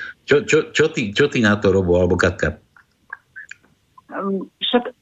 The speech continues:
Speaker 2: to je presne to, čo komunikujeme od samého začiatku, že ide, bavíme sa o koronavíruse. Je to vírus, ktorý logicky mutuje a zmutuje.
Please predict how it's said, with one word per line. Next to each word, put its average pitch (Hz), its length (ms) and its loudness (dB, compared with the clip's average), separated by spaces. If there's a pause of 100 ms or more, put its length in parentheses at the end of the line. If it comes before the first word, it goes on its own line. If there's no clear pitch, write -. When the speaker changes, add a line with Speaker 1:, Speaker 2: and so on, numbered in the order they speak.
(100)
Speaker 2:
to - 80 2
je 247 80 2
presne 285 400 0
to, 247 160 0
čo 214 160 -2
komunikujeme 208 720 0
od 165 240 0
samého 196 320 0
začiatku, 160 560 -2
že 143 320 -2 (560)
ide, 196 520 2
bavíme 214 440 0
sa 208 160 0
o 156 160 -2
koronavíruse. 180 1200 0
Je 151 160 2
to 151 160 -2
vírus, 208 480 2 (160)
ktorý 160 240 0
logicky 190 400 0
mutuje 226 480 2
a 151 160 0
zmutuje. 175 640 0